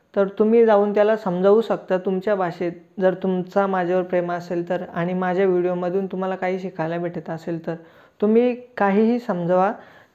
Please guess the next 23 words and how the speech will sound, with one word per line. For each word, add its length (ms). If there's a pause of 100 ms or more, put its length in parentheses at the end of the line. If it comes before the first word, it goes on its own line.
तशी 320
मी, 400 (320)
अ, 280 (100)
त्याच्या 600 (520)
चॅनलमध्ये 520
जाऊन 520
त्याला 320
प्रेमाने 580
समजवण्याचा 600
प्रयत्न 380
केला 280
आहे, 260 (600)
but 140 (640)
तो 160
जर 180
नाही 440
ऐकला 340 (280)
तर 80
मग 200
त्याला 320
मी 240 (140)
कॉपीराइट 580 (440)
देईन. 500